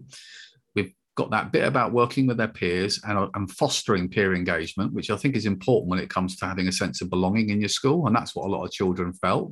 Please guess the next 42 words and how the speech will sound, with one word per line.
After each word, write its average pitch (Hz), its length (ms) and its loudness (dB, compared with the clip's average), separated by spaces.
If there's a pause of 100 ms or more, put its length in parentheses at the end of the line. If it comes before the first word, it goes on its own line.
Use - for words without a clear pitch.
(100)
They 98 120 2
weren't 95 400 2 (500)
part 101 300 4
of 104 100 -4
the 98 80 0
usual 95 400 0
fabric 113 500 0
of - 120 -6
the 104 80 -4
school 95 320 2
day 101 300 2
and 113 100 2
all 104 120 0
the 101 120 2
other 113 180 2
activities 107 680 -4
that 98 120 -2
wrap 98 340 -2
around 95 400 0
it 147 160 0
that's 101 200 -4
part 87 280 0
of 90 60 -2
their 92 140 0
school 85 260 -6
day. 82 340 -4 (1080)
If - 180 -2
we 117 80 4
give 139 280 4
them 127 160 6
those 107 200 4
kind 107 200 0
of 92 80 -6
tools 113 400 0
and 110 100 0
confidence, 107 560 0
you 104 80 2
build 98 220 2
their 95 120 4
self-esteem. 90 680 -2
And 120 100 2
that 131 140 0